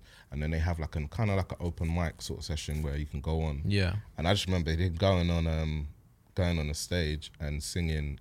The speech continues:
Speaker 1: I think it was a Bob Marley track.
Speaker 2: Mad.
Speaker 1: And he just took the whole place by storm 'cause we was all like,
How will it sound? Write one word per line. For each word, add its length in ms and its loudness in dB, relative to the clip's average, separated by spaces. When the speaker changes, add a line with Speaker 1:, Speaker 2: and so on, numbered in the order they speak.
Speaker 1:
I 40 -12
think 180 -2
it 20 0
was 140 0
a 40 0
Bob 160 0
Marley 340 2
track. 240 -6
Speaker 2:
Mad. 380 4
Speaker 1:
And 320 -2
he 160 0
just 220 -4
took 180 -4
the 100 -2
whole 300 0
place 360 0
by 160 -4
storm 340 -2
'cause 220 -4
we 100 8
was 180 8
all 120 6
like, 320 2